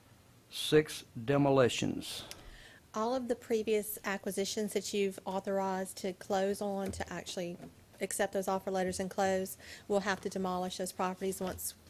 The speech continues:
Speaker 2: the homeowners move out. They have thirty days from the closing table to move. So we'd like to go ahead and also authorize the motion to bid that demolition.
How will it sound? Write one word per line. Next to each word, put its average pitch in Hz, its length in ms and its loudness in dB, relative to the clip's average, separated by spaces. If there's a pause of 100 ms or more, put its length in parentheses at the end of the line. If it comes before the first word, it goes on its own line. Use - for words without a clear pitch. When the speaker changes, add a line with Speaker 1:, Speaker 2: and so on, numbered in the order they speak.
(380)
Speaker 2:
the 190 80 0
homeowners 180 560 -2
move 180 180 0
out. 180 240 0
They 185 80 -2
have 180 180 -2
thirty 185 280 0
days 175 320 2
from 180 240 -4
the 170 60 -6
closing 175 380 -6
table 175 340 -2
to - 120 -6
move. 175 360 -2 (500)
So 185 180 4
we'd 185 140 2
like 180 220 0
to - 140 -8
go 175 160 0
ahead 175 200 -2
and 165 180 -8 (400)
also 170 480 -2
authorize 165 460 -4
the 180 60 -10
motion 170 280 -6
to 165 40 -4
bid 160 200 -6
that 151 140 -8
demolition. 151 500 -10